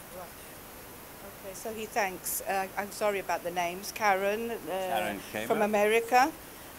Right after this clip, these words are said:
Speaker 1: Uh,
Speaker 2: Stefania Montesolaro.
Speaker 1: S-, Stefania Montesolaro,
Speaker 2: Inghilterra.
Speaker 1: Eng-, England, and, uh,
Speaker 2: Hiva
Speaker 1: from
Speaker 2: Habermann.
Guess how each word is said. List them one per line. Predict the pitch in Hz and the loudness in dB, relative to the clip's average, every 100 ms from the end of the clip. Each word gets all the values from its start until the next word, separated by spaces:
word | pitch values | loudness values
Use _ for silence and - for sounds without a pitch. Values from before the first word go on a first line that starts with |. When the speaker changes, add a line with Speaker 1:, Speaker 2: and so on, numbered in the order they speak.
| - | 0
Speaker 1:
Uh, | |
Speaker 2:
Stefania | 185 180 175 175 117 104 98 | 2 2 2 2 0 -4 -6
Montesolaro. | 98 92 104 - 95 98 120 147 - 156 | -8 -8 -8 -4 0 0 0 -8 -12 -10
Speaker 1:
S-, | - | -8
Stefania | 180 185 185 180 175 | -2 2 2 0 -2
Montesolaro, | 170 - - 180 190 214 233 240 247 | -4 -4 0 4 8 8 6 4 0
Speaker 2:
Inghilterra. | |
Speaker 1:
Eng-, | 202 208 185 - | -2 -2 -4 -4
England, | 180 180 190 247 320 - - - - - | -6 0 0 0 -2 -6 -14 -14 -14 -4
and, | - 180 180 180 180 | 2 4 2 0 2
uh, | 180 180 175 175 180 180 - - - - | 6 6 6 2 0 -4 -8 -10 -10 -4
Speaker 2:
Hiva | 131 107 110 104 - - | -4 0 0 -2 -6 -4
Speaker 1:
from | 107 113 | 0 0
Speaker 2:
Habermann. | 131 147 170 | 0 -2 -6